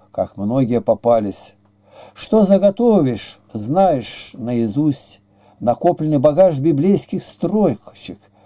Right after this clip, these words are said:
Горит в душе неопалимый куст, неугасающий светильник в жуткой ночи. Ещё есть время,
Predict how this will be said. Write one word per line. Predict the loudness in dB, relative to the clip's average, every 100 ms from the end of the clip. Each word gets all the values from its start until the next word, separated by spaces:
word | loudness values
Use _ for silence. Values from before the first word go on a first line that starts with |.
| _ -20 -10
Горит | -2 2 2 2
в |
душе | -2 2 2
неопалимый | 4 2 2 2 2 2 2
куст, | 0 0 0 -2 _ -20 -2
неугасающий | 0 2 2 2 2 2 -2 -6
светильник | -4 -2 0 0 0 -2 -4 -16 -8
в | -2
жуткой | 0 0 0 0
ночи. | 2 0 0 -6 -8 -12 _ _ _ _ _ -8
Ещё | -6 -2 0
есть | 0 -2
время, | -4 0 0 0 0 -2